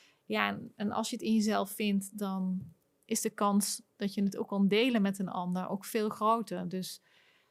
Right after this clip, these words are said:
ja, dat is echt fantastisch om die, eh, om die liefdesroep te mogen leven. En ja, ik geloof erin, als we dat met z'n allen doen, dat we dan echt het verschil voor de wereld kunnen maken. En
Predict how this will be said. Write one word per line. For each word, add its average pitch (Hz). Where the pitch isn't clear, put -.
ja, 202
dat 220
is -
echt -
fantastisch 214
om 190
die, 202
eh, 180
om 220
die 226
liefdesroep 247
te 233
mogen 220
leven. 208
En 196
ja, 196
ik 269
geloof 247
erin, 220
als 220
we 233
dat 220
met 226
z'n -
allen 202
doen, 254
dat 196
we 202
dan 185
echt -
het -
verschil 196
voor 196
de 185
wereld 262
kunnen 180
maken. 175
En 175